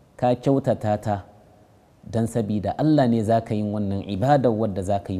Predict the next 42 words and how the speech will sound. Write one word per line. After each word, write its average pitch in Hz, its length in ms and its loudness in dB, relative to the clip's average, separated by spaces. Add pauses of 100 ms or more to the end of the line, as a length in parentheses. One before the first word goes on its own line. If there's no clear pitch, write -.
kowace 220 440 2
irin 113 200 0
ibada 92 400 -4
ce. - 160 -18 (960)
Azumi 107 340 2
da 101 140 -2
za 123 160 4
ka - 100 -6
yi, 135 300 2
ya 98 80 -6
zamanto 117 440 -2
niyyan 120 440 2
taka 120 280 -4
don 117 280 -2
Allah 120 240 0
ne 107 160 -2
za 123 240 0
ka 127 80 -4
yi 107 80 -2
wannan 92 480 -6
azumin. 80 280 -8 (920)
Don 104 160 -2
neman 107 320 0
yardan 95 400 -4
Allah, 98 320 -6 (480)
don 104 160 -4
neman 104 320 -2
gidan 101 240 -4
aljanna, 110 560 0 (480)
don 101 120 -4
sabida 98 440 -4
Allah 107 400 -2 (420)
ya 110 140 0
yarda 120 280 6
da 160 120 6
kai 139 240 4
ya 117 80 4
baka 117 240 4
gidan 104 280 0
aljanna 95 360 -2
gobe 87 240 -4
ƙiyama. 82 320 -4